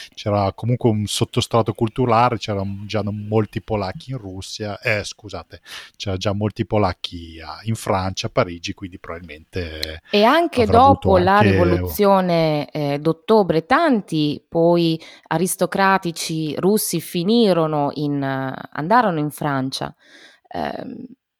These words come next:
Speaker 2: dopo, se vogliamo aprire il capitolo, che non è il caso di aprire, di aristocrazia russa che fugge in Francia, ehm, dopo, cioè, cioè,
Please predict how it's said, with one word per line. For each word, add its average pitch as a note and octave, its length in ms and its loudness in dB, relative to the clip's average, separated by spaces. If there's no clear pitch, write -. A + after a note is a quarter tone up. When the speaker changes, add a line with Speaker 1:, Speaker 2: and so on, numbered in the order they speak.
Speaker 2:
dopo, F3 300 0
se D3 140 -4
vogliamo D#3+ 380 0
aprire E3+ 320 0
il E3 80 -4
capitolo, D#3+ 460 0
che C#3+ 140 -4
non B2+ 120 -2
è C3 60 -4
il B2+ 60 -8
caso C3+ 240 -2
di C#3 100 0
aprire, C3+ 380 0
di C3+ 180 -2
aristocrazia C#3+ 840 0
russa D3 320 -2
che C#3 120 -4
fugge C#3 340 -8
in C#3 120 -4
Francia, D#3+ 640 0
ehm, C3 380 -6
dopo, - 420 -14
cioè, - 240 -16
cioè, - 140 -10